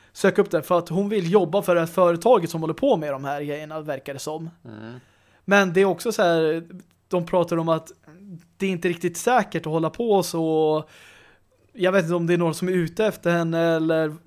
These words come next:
Speaker 1: vad som helst. För det är ju det som var hela den här gamla uppbyggnaden med Templars och allting. Att där var, var det aldrig säkert att använda maskinen.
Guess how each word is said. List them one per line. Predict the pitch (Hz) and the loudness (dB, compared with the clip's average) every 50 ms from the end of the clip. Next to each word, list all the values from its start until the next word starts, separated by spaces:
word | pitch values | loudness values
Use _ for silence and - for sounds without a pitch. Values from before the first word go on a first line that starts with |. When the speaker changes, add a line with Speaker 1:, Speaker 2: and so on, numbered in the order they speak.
| 175 165 165 156 | -4 -4 -4 -4
Speaker 1:
vad | 147 170 165 165 160 | -4 -4 -4 -4 -4
som | - 170 | -4 -4
helst. | 170 180 170 151 147 | 0 0 0 -2 -2
För | - 180 170 170 - _ _ | -6 -8 -8 -8 -10 _ _
det | 190 | 0
är | 190 | 0
ju | 185 170 | 2 2
det | 180 175 170 | 0 -2 -2
som | - 165 156 | -4 -6 -6
var | 156 156 160 - | -6 -8 -8 -6
hela | - 156 175 175 170 165 | -2 2 2 4 4 2
den | 156 | 0
här | 160 156 | 0 -4
gamla | 143 - 185 175 165 170 196 | 0 2 4 4 4 4 0
uppbyggnaden | 185 170 - 156 151 151 147 147 | 0 -2 -4 -8 -8 -8 -8 -8
med | 147 147 143 | -8 -10 -6
Templars | - 190 185 180 170 170 151 139 143 131 143 | -2 -2 0 0 -2 -6 -6 -8 -6 -6 -6
och | 135 | -6
allting. | 135 135 - 143 143 151 - _ _ _ _ _ _ _ _ _ _ _ _ _ _ _ _ _ _ _ | -6 -8 -10 -12 -12 -12 -20 _ _ _ _ _ _ _ _ _ _ _ _ _ _ _ _ _ _ _
Att | - 220 175 170 170 - - _ _ _ _ _ _ _ _ _ _ _ _ _ _ _ _ _ _ _ _ _ _ | -2 0 0 0 0 -4 -16 _ _ _ _ _ _ _ _ _ _ _ _ _ _ _ _ _ _ _ _ _ _
där | - 175 151 196 202 202 | -14 0 2 4 6 6
var, | 190 190 180 165 180 | 6 4 2 2 2
var | 185 185 180 | 2 4 6
det | 170 165 | 6 6
aldrig | 160 151 156 151 | 4 2 0 -6
säkert | - - 214 196 175 170 156 143 139 165 | 0 2 2 2 2 0 -4 -8 -8 -6
att | - 165 156 147 - | -4 -4 -4 -4 -4
använda | 190 165 156 151 147 147 147 147 143 143 139 | -2 -2 -2 -2 -4 -6 -4 -2 -2 -2 -2
maskinen. | 139 156 160 - 262 262 208 156 139 131 127 147 | -2 -4 -4 -2 -2 -2 -2 -4 -4 -8 -10 -14